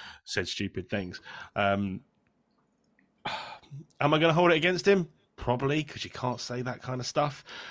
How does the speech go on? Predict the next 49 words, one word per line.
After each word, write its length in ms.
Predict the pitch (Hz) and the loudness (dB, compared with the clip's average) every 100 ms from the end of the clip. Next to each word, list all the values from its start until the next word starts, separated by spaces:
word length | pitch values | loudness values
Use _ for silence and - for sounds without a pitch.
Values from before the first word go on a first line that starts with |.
| - - | -16 -4
Has 200 | - 143 | 0 2
he 280 | 143 139 123 - | 2 0 -2 -8
just 340 | 117 143 127 - | 2 2 2 0
added 400 | 131 139 139 135 | 2 4 4 2
another 560 | 107 110 117 120 120 120 | 0 2 4 6 4 4
nail 380 | 120 120 123 127 | 4 4 4 2
to 120 | 127 | 0
his 160 | 120 - | -2 -2
coffin? 500 | 143 135 156 156 151 - - _ _ | 0 0 0 -2 -4 -16 -20 _ _
Probably. 800 | - - 131 131 131 139 147 139 - - - - _ _ _ _ _ _ - | -10 0 2 2 2 4 2 -2 -8 -20 -20 -20 _ _ _ _ _ _ 0
Are 160 | 131 | 4
we 80 | 139 | 4
gonna 180 | 131 135 | 4 2
see 200 | - 135 | 2 2
him 140 | 131 117 | 2 2
finish 340 | 135 135 - | 2 2 2
that, 240 | 135 127 - | 2 0 0
finish 360 | 147 135 - | 0 2 2
out 140 | 131 117 | 0 0
the 80 | |
year 280 | 120 127 131 | -2 0 0
as 160 | 113 107 | 0 -2
head 200 | - 127 | -2 0
of 60 | |
the 100 | 131 | 2
F 180 | 135 127 | 0 2
I 120 | 135 139 | 2 6
A? 360 | 143 147 139 - - - - _ | 6 4 0 -8 -20 -20 -20 _
God 260 | - 90 - | -6 -6 -6
knows 240 | 87 85 - | -8 -8 -10
with, 80 | 87 | -8
with 360 | 92 92 90 | -6 -4 -4
what 240 | 98 95 - | -4 -6 -4
could 120 | 104 | -4
possibly 420 | 101 95 90 95 | -6 -8 -12 -6
happen 280 | 98 - 92 | -6 -6 -8
in 80 | 92 | -8
F 160 | 85 | -6
one 180 | 92 90 | -8 -6
this 140 | 90 | -8
season, 360 | - 92 92 95 | -8 -8 -8 -8
the 100 | 92 | -8
things 220 | 104 98 | -6 -6
that 100 | 90 | -6
he 100 | 98 | -8
could 160 | - 87 | -8 -10
say 300 | - 98 90 | -6 -6 -6
and 180 | 92 90 | -8 -8
do. 180 | 95 | -8